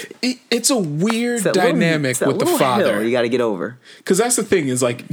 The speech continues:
Speaker 1: Dad's not around, he causes damage, and if
Speaker 2: Mm-hmm.
Speaker 1: he's too around, he causes damage.
Speaker 2: Yeah, there's, there's no such thing as, like, the perfect dad.
Speaker 1: Right. And I
Speaker 2: It's
Speaker 1: just, I just don't wanna fuck up my kid at this
Speaker 2: Yeah,
Speaker 1: point.
Speaker 2: just like, "Larry, Larry,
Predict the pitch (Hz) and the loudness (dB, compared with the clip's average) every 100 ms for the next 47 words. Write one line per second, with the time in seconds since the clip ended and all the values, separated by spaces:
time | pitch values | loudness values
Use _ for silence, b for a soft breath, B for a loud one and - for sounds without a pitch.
0 | 123 143 156 160 127 123 143 160 170 165 | -2 0 0 -2 -2 -2 0 0 0 0
1 | 160 135 127 131 127 117 120 131 147 165 | -2 -4 -2 -2 -2 -2 -2 0 -2 -2
2 | - - 135 127 135 - - 151 160 165 | -6 -4 -2 0 -2 -4 0 2 2 2
3 | 156 165 165 131 127 139 131 131 120 131 | 2 0 -2 -4 -2 -2 -2 -2 -2 0
4 | 151 180 180 131 95 143 - - 160 160 | 0 0 0 0 0 -4 -4 -2 -2 0
5 | 170 202 233 202 - 170 147 113 101 101 | 2 0 0 -4 -2 0 0 0 -2 -2
6 | 95 - - - - 135 107 95 90 87 | -4 -6 -12 -4 -2 -2 -4 -4 -4 -2
7 | 85 151 156 180 170 208 113 - _ 139 | -4 -2 0 2 2 0 -2 -10 _ 0
8 | 143 185 214 - 156 247 339 - 156 - | 2 2 -2 -2 0 0 0 0 0 0
9 | 143 117 - 135 135 101 107 113 127 123 | -2 0 0 0 0 0 -2 -2 -2 -4
10 | 92 - 104 - 143 123 101 - - 120 | -6 -8 -4 0 0 0 0 -4 -10 -4
11 | 131 - 123 123 175 208 - 143 139 175 | -4 -2 0 0 -2 -4 -4 0 2 0
12 | 220 | -4